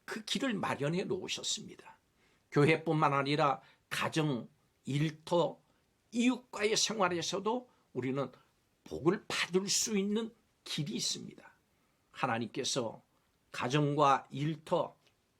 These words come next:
이웃과의 생활에서 마련해 놓으신 복을 받아 누리는 성도들이 되시기를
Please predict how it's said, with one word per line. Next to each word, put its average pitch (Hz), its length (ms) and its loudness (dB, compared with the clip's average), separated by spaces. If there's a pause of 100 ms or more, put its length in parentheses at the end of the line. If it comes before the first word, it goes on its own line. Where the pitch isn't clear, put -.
(100)
이웃과의 220 580 0
생활에서 165 840 0 (500)
마련해 185 640 4
놓으신 226 580 -2 (400)
복을 135 500 2
받아 - 380 0
누리는 208 640 -2 (720)
성도들이 113 880 -2
되시기를 117 680 -2